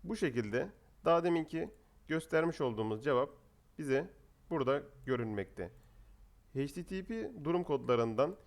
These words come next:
iki yüz olarak döndüğü için bu cevabımız doğru cevaplar kısmına gelecek ve bizim belirttiğimiz anahtarlardan değişkenler eşitlenecektir. Eğer her şey yolundaysa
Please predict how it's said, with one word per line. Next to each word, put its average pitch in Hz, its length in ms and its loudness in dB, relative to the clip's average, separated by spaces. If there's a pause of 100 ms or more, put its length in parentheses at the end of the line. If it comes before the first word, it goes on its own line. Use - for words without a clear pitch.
(180)
iki - 200 -8
yüz 151 120 2
olarak 110 360 2
döndüğü 185 380 0
için 175 320 -4 (320)
bu 196 140 -4
cevabımız 131 680 4 (340)
doğru 170 240 4
cevaplar 143 480 2
kısmına 107 480 -4 (260)
gelecek 139 480 0 (300)
ve 185 260 2 (140)
bizim 165 380 2
belirttiğimiz 127 540 2
anahtarlardan 123 920 2 (400)
değişkenler 151 520 0
eşitlenecektir. 123 840 -2 (500)
Eğer 202 260 8
her 175 200 6
şey 165 200 2
yolundaysa 156 720 4